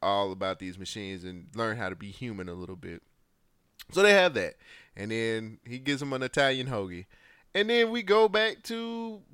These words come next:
father and daughter saying, "Hey, daughter, like, good job. I was wrong. You were right yet again." And then Henderson was like, "Isn't that cute? I'm gonna be gone next season."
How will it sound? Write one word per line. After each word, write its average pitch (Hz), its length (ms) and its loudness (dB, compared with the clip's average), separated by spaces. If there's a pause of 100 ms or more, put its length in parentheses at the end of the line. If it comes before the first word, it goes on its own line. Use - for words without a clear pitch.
father 220 380 6
and 233 100 -2
daughter 135 720 0 (560)
saying, 175 420 0
"Hey, 175 460 0 (160)
daughter, 156 380 4
like, 135 400 -2 (840)
good 170 240 4
job. 165 540 6
I 131 140 4
was 156 300 -4
wrong. 143 560 0
You 139 160 -10
were 165 160 -2
right 175 320 0
yet 143 220 -4
again." 143 680 -6
And 95 140 -10
then 123 140 -4
Henderson 131 380 -6
was - 20 -6
like, 95 180 -6 (640)
"Isn't 107 180 2
that 104 240 -2
cute? 113 400 -12 (600)
I'm 127 120 2
gonna 131 120 4
be 127 200 0
gone 151 380 6
next 98 240 -4
season." 110 360 -10